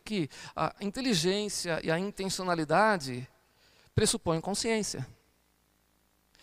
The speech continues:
E consciência pressupõe pessoalidade. Então, se, se eu for concluir, é, a, como uma resposta àquela pergunta inicial, o que nos faz humanos, o que nos faz seres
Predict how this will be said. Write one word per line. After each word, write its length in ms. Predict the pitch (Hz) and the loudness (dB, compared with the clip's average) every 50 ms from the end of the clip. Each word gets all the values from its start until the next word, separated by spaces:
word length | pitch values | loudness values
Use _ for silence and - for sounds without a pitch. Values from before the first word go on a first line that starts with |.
| - - - - - _ - | -20 -20 -20 -20 -14 _ 0
E 420 | 208 247 254 214 165 139 - - - _ _ _ | 0 2 2 0 -2 -4 -8 -16 -20 _ _ _
consciência 680 | - 185 185 - - - 170 175 190 202 190 - 208 185 | -6 -4 -2 -2 0 0 0 0 0 -2 -2 -2 -4 -6
pressupõe 800 | - - - 185 185 - 220 - - 175 175 170 175 180 190 175 - _ _ _ _ _ - | -6 -4 -2 0 0 0 -2 -2 0 0 2 2 0 -2 -4 -6 -10 _ _ _ _ _ -6
pessoalidade. 840 | 180 170 - - 196 190 202 214 185 180 170 165 - - - - - _ _ _ _ _ _ _ _ _ _ _ _ _ _ _ _ _ _ _ _ - 156 156 _ - - - - _ | -4 -4 -2 0 0 -2 -2 0 0 0 0 -2 -4 -8 -14 -14 -18 _ _ _ _ _ _ _ _ _ _ _ _ _ _ _ _ _ _ _ _ -20 -20 -20 _ -20 -20 -20 -20 _
Então, 200 | - 175 190 202 | -10 -10 -8 -6
se, 440 | - - 208 202 202 190 180 170 - | -6 -6 -6 -6 -6 -6 -6 -8 -8
se 120 | - - | -6 -6
eu 40 | 175 | -4
for 200 | - 208 202 196 | 0 0 0 0
concluir, 840 | - - - 214 220 220 - 220 196 180 160 143 139 143 - - _ _ _ - - - - _ _ - | -2 -8 -6 -6 -6 -4 -2 0 2 2 4 2 0 -2 -6 -12 _ _ _ -20 -20 -20 -20 _ _ -14
é, 100 | - - - 135 - - - 139 147 - - - - - - - - - - - - - | -10 -8 -8 -8 -8 -8 -8 -8 -8 -10 -12 -12 -16 -18 -20 -20 -20 -20 -20 -20 -20 -14
a, 100 | - - | -14 -14
como 300 | - - - 180 175 170 | -14 -10 -8 -6 -6 -2
uma 120 | 185 196 | 0 0
resposta 540 | 196 208 202 - - - 175 160 151 143 - | 2 2 0 0 2 6 6 6 6 4 0
àquela 140 | - 151 147 | -4 -6 -6
pergunta 720 | - - 151 143 151 165 160 - 147 131 131 120 127 139 _ _ _ _ _ - | -4 -4 -4 -4 -4 -6 -6 -2 -2 -2 -2 -4 -8 -16 _ _ _ _ _ -8
inicial, 480 | 165 170 175 170 - - 143 123 120 143 | -6 -4 -4 -4 -2 2 2 2 2 2
o 60 | 147 | -2
que 180 | - - 226 | -4 -6 -8
nos 220 | 220 233 214 - - | -4 -4 -4 -4 0
faz 420 | - 165 151 131 135 - - - _ _ _ _ - | 2 4 4 4 2 0 -8 -12 _ _ _ _ -10
humanos, 640 | 165 160 156 156 170 202 208 185 156 131 123 131 | -6 -2 0 0 2 2 0 0 -2 -4 -6 -6
o 60 | 131 | -8
que 100 | - 156 | -8 -8
nos 180 | 156 151 - - | -8 -8 -8 -4
faz 260 | - 151 143 139 - | -2 0 0 0 -2
seres 460 | - - - 156 151 139 135 - - | -4 -6 -2 -2 -2 -2 -2 -6 -8